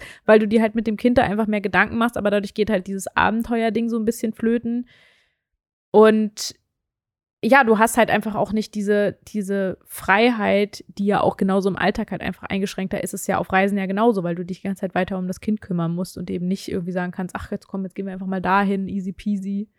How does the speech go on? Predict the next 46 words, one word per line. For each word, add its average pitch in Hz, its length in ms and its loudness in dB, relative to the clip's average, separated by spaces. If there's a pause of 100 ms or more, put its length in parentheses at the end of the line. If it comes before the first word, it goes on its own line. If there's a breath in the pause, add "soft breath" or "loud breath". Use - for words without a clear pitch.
(1300)
Ja, 170 140 -4
das 180 100 -2
machen 233 220 4
ja 190 100 6
auch 175 140 6
manche 185 240 0
Leute, 175 320 -4
ne, 226 120 -4
die 240 140 -2
auch 185 140 -2
wirklich 196 240 -8
dann 190 160 -4
ja 185 100 -2
auch 196 140 0
noch 185 180 -2
richtige 185 340 -6
Weltreisen 180 640 2
und 170 80 -6
so 190 120 -4
machen, 185 240 -4
auch 180 100 -8
mit 190 180 -4
Säuglingen. 190 460 0
Das 175 120 -8
finde 190 120 -4
ich - 80 -6
so 202 80 -2
bewundernswert 202 1000 0
und 185 200 -6
vielleicht 175 280 -4
kann 190 100 -4
man 190 100 -2
sich 185 80 -8
da 180 160 -2
auch 190 60 -4
einfach 185 220 -4
nochmal 175 160 -4
eine 175 60 -8
Scheibe 180 220 -2
von 175 140 -8
abschneiden, 175 400 -6
dass 185 120 -8
man 180 120 -4
da 185 80 -4
vielleicht 185 300 -6
auch - 80 -16